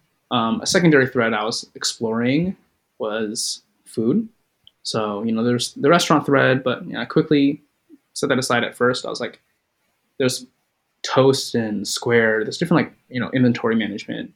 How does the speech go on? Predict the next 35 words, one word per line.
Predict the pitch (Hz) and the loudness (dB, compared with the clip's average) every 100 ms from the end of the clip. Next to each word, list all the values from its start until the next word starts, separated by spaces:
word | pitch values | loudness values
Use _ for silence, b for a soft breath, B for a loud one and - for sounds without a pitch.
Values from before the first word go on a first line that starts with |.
| - | -6
point | 127 | -2
of | 117 | -2
sale | - 104 - | -2 -4 -4
stuff. | - - - | -6 -8 -10
Like, | - - | -12 -6
okay, | - - - - | -4 -2 -4 -6
there's | 127 | -8
also | 123 127 | -4 -4
DoorDash, | 117 - 117 117 - - B B | -4 -6 -6 -10 -12 -16 B B
but | 147 | 6
I | |
don't | 160 160 | 6 6
know | 135 | 4
anything | 135 131 | 2 2
about, | 117 101 | -2 -2
like, | 95 - | -8 -6
anything | 123 120 107 | -4 -2 -4
else | 98 - | -6 -8
food. | - - - | -10 -18 -14
Like, | 110 120 - | -12 -12 -4
how | 120 | 0
does | 120 117 | 0 0
the | 113 | -2
logistics | 110 - - - | -2 -4 -4 -8
side | - | -8
of | - | -10
it | - | -10
work? | - - _ _ _ - | -10 -14 _ _ _ -2
Or | 123 | 0
how | - 120 | 2 0
does | 117 110 - | 0 -2 -6
consumer | - 123 127 120 | -2 0 2 2
packaged | - 113 - - | 0 -8 -10 -12
goods | - - | -14 -14
work, | - | -18